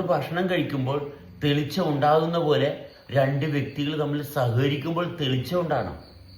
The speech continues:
അത് മറ്റൊരാളെ നിയന്ത്രിക്കുകയല്ല, മറ്റൊരാളെ നിയന്ത്രിക്കുന്ന ഭാഗമില്ല. പരസ്പരം സഹകരിക്കുമ്പോൾ അവിടെയാണ്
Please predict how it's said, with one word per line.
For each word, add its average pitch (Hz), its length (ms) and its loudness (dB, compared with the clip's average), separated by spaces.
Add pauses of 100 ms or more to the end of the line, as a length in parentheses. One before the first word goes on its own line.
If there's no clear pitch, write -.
(800)
അത് 131 100 0 (100)
മറ്റൊരാളെ 160 420 2
നിയന്ത്രിക്കുകയല്ല, 151 680 -2 (1300)
മറ്റൊരാളെ 196 480 0
നിയന്ത്രിക്കുന്ന 208 600 0 (160)
ഭാഗമില്ല. 175 480 -2 (920)
പരസ്പരം 147 420 -2 (100)
സഹകരിക്കുമ്പോൾ 143 760 -2 (840)
അവിടെയാണ് 226 520 2